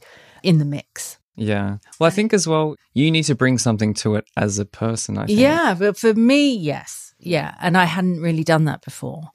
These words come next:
Speaker 1: It really made that project very important to me. It's still the
Speaker 2: Mm.
Speaker 1: project that I, I cherish the most, along with Feast. It's, these two are the ones that I felt I've put my blood and guts into.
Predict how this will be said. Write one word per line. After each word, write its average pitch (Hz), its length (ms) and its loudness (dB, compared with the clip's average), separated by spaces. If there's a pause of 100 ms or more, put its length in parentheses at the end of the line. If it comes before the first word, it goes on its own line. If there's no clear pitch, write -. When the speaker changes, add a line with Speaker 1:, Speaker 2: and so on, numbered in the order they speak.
(240)
Speaker 1:
It 170 280 -10 (140)
really 202 380 6
made 170 220 2
that 151 160 0
project - 540 -4
very 151 720 2 (120)
important 147 440 -2
to - 100 -4
me. 120 220 -8
It's - 140 -10
still 160 260 2
the 143 100 -2
Speaker 2:
Mm. 117 60 -10
Speaker 1:
project 139 460 -4
that 143 140 -2
I, 139 280 -2 (840)
I 185 80 4
cherish 156 520 0
the 143 80 -2
most, 151 460 0 (100)
along 147 360 4
with 139 180 -2
Feast. - 440 -2
It's, - 400 -14
these 147 500 2
two 139 240 0
are 139 80 0
the 143 100 -4
ones 139 320 0
that 139 140 -2
I 143 80 -4
felt 139 320 0
I've 143 260 -4
put - 260 -4
my 147 180 2
blood 143 200 2
and 143 140 0
guts - 320 -2
into. 131 480 -4